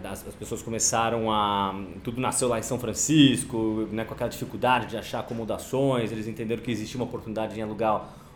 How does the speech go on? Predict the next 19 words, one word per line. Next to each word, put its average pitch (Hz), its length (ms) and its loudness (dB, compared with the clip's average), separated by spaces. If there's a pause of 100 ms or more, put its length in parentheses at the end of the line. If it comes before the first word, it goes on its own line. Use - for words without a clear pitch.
(120)
o, 113 260 -4
os - 140 -6
quartos, 127 920 12
né? 131 340 0 (440)
E, 123 300 4 (260)
e - 120 -12
toda 147 180 4
essa 143 160 0
coisa 139 260 2
humana, 131 420 8
né, 123 120 4
de 113 160 -4
você, 123 420 4
"Puxa, 139 360 -2 (160)
como 175 160 -8
assim? - 360 -2
Eu 120 60 -2
vou 143 140 -4
alugar 143 520 -4